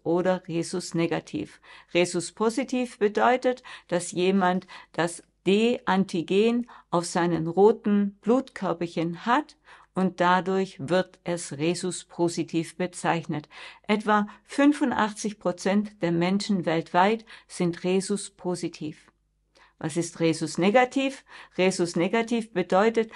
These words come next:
dass dieses besondere D-Antigen auf den roten Blutkörperchen fehlt, was diese Pers-, Personen dann zu Rhesus-negativ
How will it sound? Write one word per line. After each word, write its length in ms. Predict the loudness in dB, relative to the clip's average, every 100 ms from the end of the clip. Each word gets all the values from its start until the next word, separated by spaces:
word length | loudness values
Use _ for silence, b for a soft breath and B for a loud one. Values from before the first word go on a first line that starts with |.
| B -12
dass 160 | -6
dieses 340 | -2 0 -2 -2
besondere 600 | -4 0 2 2 0 -2
D-Antigen 1200 | 0 2 2 0 -4 -2 -4 -2 2 2 2 -4 B -4
auf 180 | -4 0
den 180 | -2 0
roten 520 | 4 4 4 0 0
Blutkörperchen 800 | -2 -4 -6 -4 -4 -4 -4 -4
fehlt, 500 | -4 0 0 -2 -14 b b b b
was 220 | -6 -4
diese 240 | -4 -4
Pers-, 520 | -6 -2 2 2 -2 -12 -8
Personen 580 | -6 2 4 4 2 4
dann 320 | 4 4 -2 B B
zu 200 | -4 -2
Rhesus-negativ 1700 | 2 2 2 0 -4 -8 -20 -2 4 4 4 2 -2 -4 -4 -4